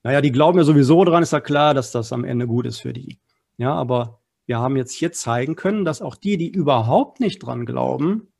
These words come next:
ein wundervolles Sitting bekommen, was total überzeugend ist. Ja, und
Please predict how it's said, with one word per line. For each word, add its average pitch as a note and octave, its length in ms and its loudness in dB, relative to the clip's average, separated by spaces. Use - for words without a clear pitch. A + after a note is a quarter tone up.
ein C3+ 300 -2
wundervolles G#3+ 560 2
Sitting G#3+ 260 -4
bekommen, F#3+ 320 -2
was D#3+ 140 -4
total G3 420 -4
überzeugend D#3 600 -6
ist. - 320 -18
Ja, C#3 100 -2
und B2+ 400 -6